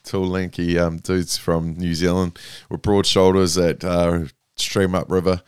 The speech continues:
in their, in their winters to train. <laughs> No, that's not that,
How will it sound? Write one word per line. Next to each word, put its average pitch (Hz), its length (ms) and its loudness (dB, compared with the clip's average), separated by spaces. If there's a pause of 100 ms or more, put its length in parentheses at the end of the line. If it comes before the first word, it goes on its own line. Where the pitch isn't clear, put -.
(340)
in 98 160 -2
their, 90 240 4
in 90 220 0
their 90 100 0
winters 87 400 -2
to 87 100 -4
train. 87 340 -2
<laughs> 85 60 -10
No, 80 80 -4 (540)
that's 90 220 -8
not 85 180 -6
that, - 180 -12